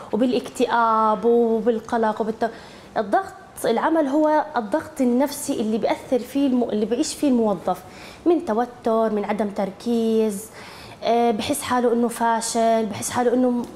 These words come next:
هو غير قادر على تحمل العمل. يعني بيجي على العمل وبحس حاله إنه هو مش مستطيع إنه هو يجي على هذا العمل. بس إحنا عشان نحدد ضغوطات العمل بدنا نعرف شو أسباب ضغوطات العمل.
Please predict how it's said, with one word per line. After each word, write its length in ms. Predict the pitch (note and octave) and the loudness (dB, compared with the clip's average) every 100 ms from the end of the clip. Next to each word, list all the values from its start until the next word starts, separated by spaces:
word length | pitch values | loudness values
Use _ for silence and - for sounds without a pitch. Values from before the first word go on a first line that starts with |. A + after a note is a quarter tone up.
| - | -4
هو 180 | C4+ D4 | 0 2
غير 200 | A#3+ D#4+ | 2 0
قادر 420 | D#4+ D#4 D#4 D4+ | 0 0 2 2
على 180 | C4 A#3+ | 2 0
تحمل 680 | - - E4 F4 D#4+ E4+ F4 F4 - - - | -2 -2 0 2 2 4 4 0 -14 -4 0
العمل. 460 | A#3 A#3 G#3+ F3 D3+ - - | 2 2 0 -4 -6 -16 -4
يعني 160 | A3 B3 | 0 2
بيجي 420 | C4+ D#4+ B3 D#4 | 4 2 2 2
على 140 | B3 | 2
العمل 300 | A#3+ C#4 D#4 | 0 0 2
وبحس 280 | D4 - C4+ | 0 -2 -6
حاله 260 | - C#4+ C4+ | 0 2 4
إنه 140 | C#4+ | 4
هو 180 | D4 C#4+ | 4 4
مش 480 | B3+ C4+ - - - - - - - | 2 0 -2 -8 -10 -14 -20 -12 -6
مستطيع 420 | G#3+ B3 A#3+ C#4 | -4 -4 -2 0
إنه 140 | B3 | 2
هو 100 | A#3+ | 2
يجي 240 | B3 B3+ A3 | 2 2 0
على 140 | A3 | 0
هذا 180 | A#3 G#3 | 0 0
العمل. 300 | F3+ F3+ E3 - - - - - D#4 | 0 0 -2 -6 -18 -20 -18 -6 -2
بس 120 | D#4+ - - F4 | 0 -2 -4 -4
إحنا 300 | - B3 F3 | -2 -2 0
عشان 420 | F#3 - C#4 B3 - - - - D#4+ G3 | 0 0 0 0 -6 -18 -20 -14 -12 -10
نحدد 360 | - D#4 A#3 G#3+ - | -2 0 0 -2 -2
ضغوطات 360 | A#3 A3+ D#4 C#4+ | -4 -2 -2 0
العمل 280 | A#3+ C#4+ | 0 0
بدنا 200 | B3+ D4+ | 2 2
نعرف 280 | F4 F#4 F4+ | 4 2 0
شو 100 | - - | -2 -4
أسباب 340 | - - G#3 F#3+ | -6 -6 -6 -6
ضغوطات 360 | F3+ G3 F#3+ | -6 -6 -8
العمل. 320 | F#3 F3 F3+ | -10 -8 -8